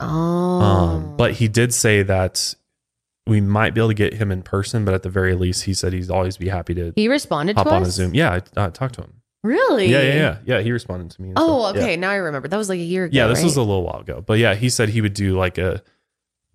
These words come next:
Speaker 2: like, a remote Skype type thing.
Speaker 1: David, please. That would be so cool. I know so many of our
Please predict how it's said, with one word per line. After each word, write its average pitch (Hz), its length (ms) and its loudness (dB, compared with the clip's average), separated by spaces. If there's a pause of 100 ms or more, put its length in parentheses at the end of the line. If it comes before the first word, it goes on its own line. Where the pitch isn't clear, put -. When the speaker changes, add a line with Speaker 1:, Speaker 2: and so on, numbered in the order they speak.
(120)
Speaker 2:
like, 87 200 0
a 78 280 -2 (320)
remote 87 540 2
Skype - 520 -4
type 90 200 -6
thing. 87 380 -6 (120)
Speaker 1:
David, 160 640 0 (160)
please. 143 760 0
That 139 100 2
would 143 100 2
be 147 100 4
so 135 240 2
cool. 131 220 0
I 127 100 2
know 131 160 2
so 135 300 0
many 127 200 0
of 123 100 -4
our 123 420 -4